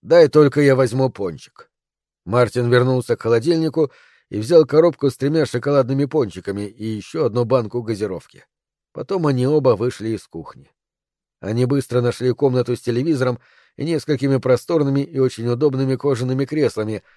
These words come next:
стоявшими лицом к самому большому плоскому экрану, который им доводилось видеть в жизни. К нему была подключена новейшая система из домашнего кинотеатра и проигрывателя дисков.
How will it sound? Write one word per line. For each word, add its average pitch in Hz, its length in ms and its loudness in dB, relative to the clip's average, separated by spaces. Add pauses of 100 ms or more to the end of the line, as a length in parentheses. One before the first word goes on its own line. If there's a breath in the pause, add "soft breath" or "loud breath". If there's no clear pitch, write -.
(160)
стоявшими 117 640 0
лицом 120 440 0
к - 40 -20
самому 131 400 -2
большому 117 460 -2
плоскому 107 540 -4
экрану, 143 400 -2 (320 soft breath)
который 123 320 -2
им 131 160 -2
доводилось 117 540 0
видеть 110 320 -8
в 95 60 -12
жизни. 87 420 -12 (520)
К - 120 -20
нему 175 220 2
была 165 200 6
подключена 131 640 -2
новейшая 131 540 -2
система 143 560 -6
из 113 80 -2
домашнего 127 520 -2
кинотеатра 143 600 -6
и 123 280 -6
проигрывателя 120 840 0
дисков. - 520 -16